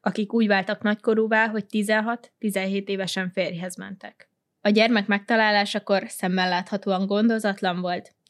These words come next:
egy több éve nem takarított lakásban, szivacson aludt,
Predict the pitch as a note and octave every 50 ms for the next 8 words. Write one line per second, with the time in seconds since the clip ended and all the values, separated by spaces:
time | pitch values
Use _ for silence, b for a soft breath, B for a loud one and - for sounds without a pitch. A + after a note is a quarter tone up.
0 | _ _ - G#3 - - A3 G#3+ G3 G3+ F#3+ F#3+ G3 F#3+ G3+ G3+ G#3 G#3 G3+ G3
1 | - G3+ F#3+ F3+ F3 - E3+ F3 - F#3+ G3 - G#3 G3 G3+ - - G3+ G#3 G#3+
2 | A#3 A#3 - - A3 G3+ G3 F3+ F3 - - F3+ F3 - G3+ G#3+ A3+ A#3 A3+ -
3 | _